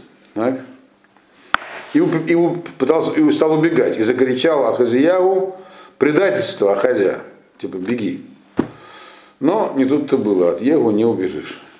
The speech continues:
Двадцать четвёртый пасук. «Вегу мила едо бакешет, вях эт Иорам бен Зро-, Зроав,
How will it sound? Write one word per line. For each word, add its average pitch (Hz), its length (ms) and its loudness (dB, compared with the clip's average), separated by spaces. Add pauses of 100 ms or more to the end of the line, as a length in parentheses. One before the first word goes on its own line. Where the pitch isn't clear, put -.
(220)
Двадцать 104 320 0
четвёртый 107 340 0
пасук. 175 580 -2
«Вегу 123 720 2
мила 120 480 2
едо 107 320 2
бакешет, 202 680 -2 (500)
вях 117 720 -2
эт 101 200 -4
Иорам 117 640 0
бен 113 260 2
Зро-, 101 380 0
Зроав, 110 640 0